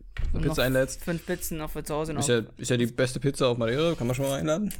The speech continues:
Speaker 2: Ja,
Speaker 1: Kann schon mal
Speaker 2: Junge,
Speaker 1: verlinken.
Speaker 2: Junge, der, der T S wäre auch schon nice. Aber egal, guys, bevor ich jetzt die ganze Rede rede, ne, machen, machen wir das Ende wieder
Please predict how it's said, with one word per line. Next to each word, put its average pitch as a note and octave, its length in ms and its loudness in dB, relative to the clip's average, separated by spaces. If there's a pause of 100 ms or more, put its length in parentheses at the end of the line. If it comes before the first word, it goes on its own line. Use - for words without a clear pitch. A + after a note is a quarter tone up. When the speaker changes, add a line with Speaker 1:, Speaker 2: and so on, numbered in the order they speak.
(140)
Speaker 2:
Ja, D#3+ 280 -4
Speaker 1:
Kann - 180 -2
schon - 80 2
mal F3+ 80 8
Speaker 2:
Junge, F#3 100 10
Speaker 1:
verlinken. F3+ 240 8
Speaker 2:
Junge, E3+ 120 6
der, D#3+ 200 4
der E3+ 140 4
T G3 80 4
S F3 180 4
wäre D#3 120 2
auch C#3+ 80 0
schon C#3+ 100 -8
nice. A#2+ 180 -2
Aber G3+ 160 4
egal, C4 240 8
guys, A3 160 6
bevor G#3 180 0
ich G3 100 0
jetzt F#3+ 100 2
die F#3 60 2
ganze F#3+ 160 0
Rede F#3 100 2
rede, F3+ 100 -2
ne, E3+ 220 0 (360)
machen, F#3 280 0
machen - 100 -10
wir G3 60 -2
das F#3+ 80 -4
Ende F#3 180 0
wieder G#3+ 140 0